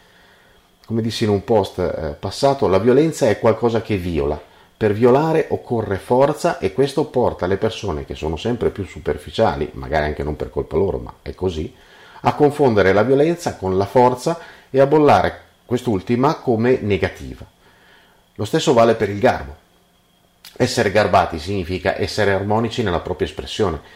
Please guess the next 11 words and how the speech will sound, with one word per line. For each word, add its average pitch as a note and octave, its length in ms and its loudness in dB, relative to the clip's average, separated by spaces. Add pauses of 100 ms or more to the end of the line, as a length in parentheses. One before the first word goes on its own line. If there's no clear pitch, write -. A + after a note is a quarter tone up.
(160)
ma F#2+ 160 0
l'armonia A2 640 2
non F2 180 0
preclude E2+ 520 0
la D2+ 80 2
forza, E2 400 0
né F2+ 120 0
tanto, F2 400 -2
e G#2+ 140 -2
nemmeno G2 400 4
l'intensità. F#2+ 840 -2